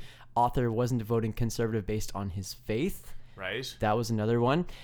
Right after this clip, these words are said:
Speaker 1: Uh, today, Daniel, I want to talk to you about Jian Ghomeshi.
Speaker 2: Oh, yeah. I was, I was l-,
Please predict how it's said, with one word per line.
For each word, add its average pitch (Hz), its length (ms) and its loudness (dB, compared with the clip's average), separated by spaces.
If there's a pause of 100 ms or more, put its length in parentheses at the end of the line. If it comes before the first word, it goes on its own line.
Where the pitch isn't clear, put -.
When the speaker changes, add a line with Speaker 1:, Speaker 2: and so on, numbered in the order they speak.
(220)
Speaker 1:
Uh, 127 280 6
today, 233 680 2
Daniel, 170 500 6
I 135 60 0
want 135 320 2
to 160 80 -2
talk 139 360 -2
to - 120 -4
you 107 400 2 (840)
about 117 420 2
Jian 117 420 0
Ghomeshi. 101 380 -4 (260)
Speaker 2:
Oh, 147 360 0
yeah. 143 380 2 (400)
I 110 100 -4
was, 104 480 -10
I 104 80 -10
was 104 320 -12 (100)
l-, 120 100 -14